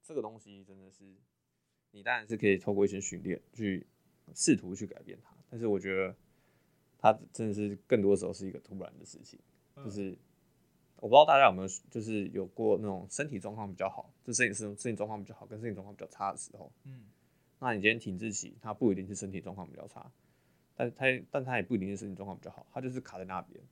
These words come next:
Speaker 1: 就是你的状况不管怎么样，它就是那，围在那边不动。那这种情况之下，可能会到一段时间之后，突然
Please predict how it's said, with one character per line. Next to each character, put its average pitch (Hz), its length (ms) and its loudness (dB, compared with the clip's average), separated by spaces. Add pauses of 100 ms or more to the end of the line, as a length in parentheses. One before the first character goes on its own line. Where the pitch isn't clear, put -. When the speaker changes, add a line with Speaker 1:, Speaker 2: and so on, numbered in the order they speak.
Speaker 1:
就 113 100 -14
是 113 140 -4
你 95 160 -8
的 95 80 -8
状 110 140 -4
况 110 120 -6
不 104 60 -8
管 98 180 -2
怎 - 100 -20
么 - 80 -20
样， - 140 -20
它 110 80 -14
就 107 60 -12
是 107 80 -10
那， 104 220 -6
围 104 100 -10
在 98 80 -6
那 98 80 -10
边 95 140 -8
不 - 160 -18
动。 - 140 -14 (800)
那 120 180 8 (220)
这 147 100 -6
种 117 120 -2
情 98 140 -6
况 107 140 -2
之 101 80 -6
下， 101 160 2
可 95 80 -6
能 92 100 -10
会 101 140 2
到 98 320 8
一 104 60 -12
段 110 160 -6
时 95 140 -14
间 92 140 -12
之 95 80 -10
后， 90 80 -6
突 101 220 -8
然 85 120 -4